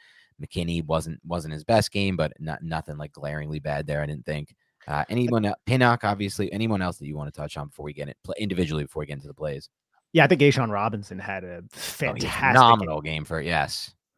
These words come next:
Speaker 2: Just an insane game. The guy was everywhere, uh, th-, in this game, all down the line of scrimmage, making plays. I think he ended up with, like, eight tackles or something, and he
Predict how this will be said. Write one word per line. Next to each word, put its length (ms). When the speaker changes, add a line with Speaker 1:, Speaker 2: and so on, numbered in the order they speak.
Speaker 2:
Just 160
an 100
insane 800
game. 260
The 60
guy 200
was 160
everywhere, 600
uh, 240
th-, 100
in 100
this 160
game, 240
all 140
down 180
the 80
line 240
of 80
scrimmage, 380
making 380
plays. 280
I 40
think 120
he 80
ended 160
up 80
with, 100
like, 120
eight 200
tackles 560
or 120
something, 360
and 80
he 200